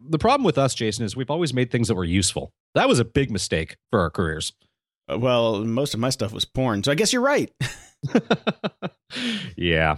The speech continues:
Speaker 1: Uh, there's an article in Forbes that lists the four reasons why Microsoft did this, of which, uh, why they wasted the money on this, all of which I agree with. Uh, there's just no point. LinkedIn is stupid.
Speaker 2: No, Microsoft is stupid.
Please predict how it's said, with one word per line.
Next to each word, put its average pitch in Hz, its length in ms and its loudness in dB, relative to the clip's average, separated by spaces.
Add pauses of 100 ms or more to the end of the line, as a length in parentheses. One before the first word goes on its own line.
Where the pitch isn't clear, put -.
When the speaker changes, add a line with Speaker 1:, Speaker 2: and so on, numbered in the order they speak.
Speaker 1:
Uh, 123 320 4
there's 131 200 0
an 135 60 -2
article 127 340 0
in 104 80 -4
Forbes 170 420 0
that 120 140 0
lists 117 240 2
the 104 140 0
four 120 280 0
reasons 135 460 2
why 139 160 4
Microsoft 127 540 0
did 131 160 0
this, 123 220 0
of 98 200 2
which, 98 300 0
uh, 92 640 2
why 104 240 2
they 98 100 4
wasted 110 380 2
the 98 40 -4
money 107 240 2
on 101 160 2
this, 101 200 -2
all 95 160 0
of 87 80 -6
which 90 160 -2
I 90 60 2
agree 90 280 2
with. 117 320 2
Uh, 85 320 0
there's 143 280 -4
just 160 260 0
no 147 160 4
point. - 440 -4
LinkedIn 139 320 2
is 123 120 2
stupid. - 420 0 (840)
Speaker 2:
No, 131 180 0
Microsoft 120 600 -2
is 175 100 -4
stupid. - 640 -8